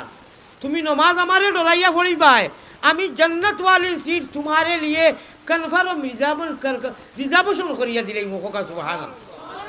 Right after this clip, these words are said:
জাহান্নামওয়ালি ক্যান্সেল, আমরা লাগি নাই।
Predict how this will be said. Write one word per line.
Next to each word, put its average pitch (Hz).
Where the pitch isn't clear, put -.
জাহান্নামওয়ালি 370
ক্যান্সেল, 427
আমরা 330
লাগি 208
নাই। 139